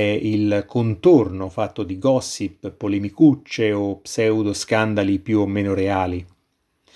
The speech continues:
Ma comprendo che anche questo faccia parte dello show, senza il quale forse tutto lo spettacolo risulterebbe asettico e freddo, o come un'ottima pietanza ma sciapa, presentata male e servita su un piatto inadeguato.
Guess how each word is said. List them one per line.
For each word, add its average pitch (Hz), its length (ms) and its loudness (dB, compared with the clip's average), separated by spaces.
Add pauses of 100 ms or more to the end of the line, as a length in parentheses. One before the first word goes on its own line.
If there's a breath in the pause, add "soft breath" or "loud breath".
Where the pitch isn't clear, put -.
(300 loud breath)
Ma 101 140 -2
comprendo 120 680 2
che 113 120 -2
anche 104 300 -4
questo 127 440 0
faccia 110 340 -4
parte 107 320 0
dello 98 200 0
show, 107 440 2 (500 soft breath)
senza 131 320 0
il 135 80 4
quale 147 300 4
forse 151 400 0
tutto 117 260 -4
lo 110 60 0
spettacolo 117 680 0
risulterebbe 104 720 -2
asettico 131 600 -2
e 107 60 0
freddo, 98 840 0 (400 loud breath)
o 110 120 -4
come 131 440 6
un'ottima 107 680 -4
pietanza 117 680 -4
ma 98 120 -10
sciapa, 101 580 -4 (280)
presentata 110 560 0
male 127 440 2
e 95 60 -2
servita 101 580 -4
su - 140 -8
un 95 180 -8
piatto 98 520 -4
inadeguato. 95 840 -2